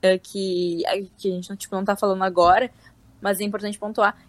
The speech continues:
que ele aconteceu muito em, em Manchester, né, que era uma cidade, tipo, que é o berço da Revolução Industrial, e aí naquela época ali que eles estavam sem perspectiva de emprego, que foi no governo da, da Margaret Thatcher, inclusive, que ela entrou com várias políticas de austeridade e não, não funcionou muito,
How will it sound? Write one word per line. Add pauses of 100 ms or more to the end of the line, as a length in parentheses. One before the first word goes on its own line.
que
ele
aconteceu
muito
em,
em
Manchester,
né,
que
era
uma
cidade,
tipo,
que
é
o
berço
da
Revolução
Industrial, (400)
e
aí
naquela
época
ali
que
eles
estavam
sem
perspectiva
de
emprego,
que
foi
no
governo
da,
da
Margaret
Thatcher,
inclusive,
que
ela
entrou
com
várias (240)
políticas
de
austeridade
e
não, (180)
não
funcionou
muito,